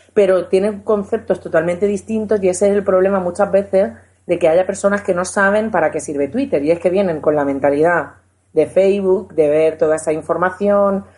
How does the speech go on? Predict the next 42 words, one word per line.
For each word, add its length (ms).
de 240
ver, 540
eh, 240
muchas 640
fotos, 580
aunque 320
también 320
es 80
verdad 280
que 100
va 240
haciendo 560
cierta 280
simbiosis 500
las 160
redes, 280
¿no? 120
Y 60
cada 220
vez 140
se 100
parecen 540
un 120
poco 200
más 180
entre 380
ellas, 280
pero 160
el 80
concepto 500
es 60
bastante 380
distinto, 440
con 140
lo 100
cual 180
por 140
eso 160
nos 140
liamos 380
un 100
poco. 420